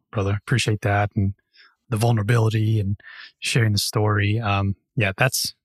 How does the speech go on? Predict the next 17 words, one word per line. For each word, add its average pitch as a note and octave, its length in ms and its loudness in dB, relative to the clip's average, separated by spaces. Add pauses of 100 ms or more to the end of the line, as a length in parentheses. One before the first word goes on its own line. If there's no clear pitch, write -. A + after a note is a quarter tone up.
(380)
that's B2+ 160 0
huge. G#2 460 -2
<laughs> - 40 -20 (1000)
Uh, A2 260 2 (140)
probably A2+ 400 0
one G#2 140 0
of G2+ 60 0
the G2+ 80 0
best G2+ 280 -2
I've G2+ 100 -2
heard G2 280 -2
lately. G2+ 340 -2
So, G2 320 -2
uh, G2 220 -2
I A2+ 40 -6
appreciate G#2 500 -2
that. A2 220 -2